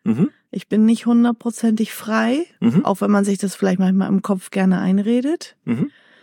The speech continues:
Speaker 2: Also die eigenen Beschränkungen schon mal in dem Bereich wahrnimmt,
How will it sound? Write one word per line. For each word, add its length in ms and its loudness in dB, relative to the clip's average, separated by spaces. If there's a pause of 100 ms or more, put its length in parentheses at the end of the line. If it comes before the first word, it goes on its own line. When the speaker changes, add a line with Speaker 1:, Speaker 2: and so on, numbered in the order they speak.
(120)
Speaker 2:
Also 320 2
die 160 0
eigenen 300 2
Beschränkungen 720 0
schon 200 -4
mal 220 0
in 140 -2
dem 200 0
Bereich 440 -4
wahrnimmt, 640 0